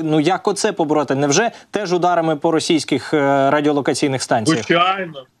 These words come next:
Speaker 2: Звичайно. По Н П З, по нафтопроводах і інших. Тоді Бьорц, якщо він так переживає за Москву,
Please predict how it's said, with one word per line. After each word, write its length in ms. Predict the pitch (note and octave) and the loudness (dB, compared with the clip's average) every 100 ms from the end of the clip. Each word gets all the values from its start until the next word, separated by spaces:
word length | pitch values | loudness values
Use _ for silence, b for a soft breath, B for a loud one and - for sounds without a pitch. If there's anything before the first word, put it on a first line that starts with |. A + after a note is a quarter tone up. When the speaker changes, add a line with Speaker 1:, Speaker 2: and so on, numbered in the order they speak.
| _ _ _ _ _ | _ _ _ _ _
Speaker 2:
Звичайно. 760 | D#3 D3+ - A2 C#3 D3+ C3 A2+ | -4 -4 0 2 2 0 -6 -2
По 180 | D#3+ | 0
Н 140 | E3+ D3+ | 0 0
П 160 | D3+ | -2
З, 280 | A2+ G#2+ D#3+ F3+ | 0 2 2 2
по 80 | C3+ | 0
нафтопроводах 920 | D#3 - D3 - C3 G#2 B2 D#3 D3 - | 0 -2 -4 0 -2 0 0 0 -2 -6
і 220 | B2 A2+ | -2 0
інших. 320 | C3+ - G2+ - _ _ _ | -2 -6 -10 -12 _ _ _
Тоді 240 | E3 D#3+ D#3+ | -4 -2 -2
Бьорц, 420 | F#3 F#3+ F#3 D3 - | 2 2 2 0 -2
якщо 280 | C#3+ E3 | -2 0
він 120 | D3+ D#3 | 0 0
так 240 | D#3 C#3 | -2 -2
переживає 600 | - C#3 C3 C#3+ C#3 B2+ A#2 | -2 0 0 0 2 2 0
за 100 | C3+ | -2
Москву, 560 | C#3+ - E3+ A#3 B3+ | -4 -4 -4 -2 -2